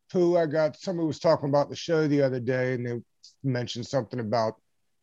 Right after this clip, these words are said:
giving us our flowers for somebody to come on. It got me to thinking, at, at what age do we stop using, you know, or start using new lingo? I mean, I, I think I just stick with, uh, you know, giving people their propers, but,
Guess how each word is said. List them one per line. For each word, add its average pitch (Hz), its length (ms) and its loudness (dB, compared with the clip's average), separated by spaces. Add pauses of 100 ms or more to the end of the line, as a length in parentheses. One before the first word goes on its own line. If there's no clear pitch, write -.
(160)
giving 139 280 2
us - 180 -4
our 139 160 4
flowers 156 680 4
for 135 120 -6
somebody 143 320 0
to 123 40 0
come 143 280 0
on. 139 200 4
It 120 120 -4
got 185 260 4
me 175 100 4
to 160 80 4
thinking, 147 540 -2 (360)
at, 185 200 2 (120)
at 190 160 4
what 185 380 8
age 165 560 4
do 165 120 4
we 139 120 2
stop 160 460 2
using, 123 960 -2 (320)
you 117 120 -6
know, 117 460 -4
or 117 100 -4
start 139 440 2
using 117 600 -2
new 120 200 0
lingo? 104 760 -6 (640)
I 113 40 -14
mean, 117 140 -6
I, 117 200 -2 (160)
I 139 60 -2
think 147 280 2
I 143 140 4
just 123 280 0
stick 151 280 -2
with, 131 320 0
uh, 123 200 2
you 120 220 -2
know, 113 200 -4
giving 120 280 -4
people 131 280 0
their 113 160 -2
propers, 123 560 0
but, 117 280 -2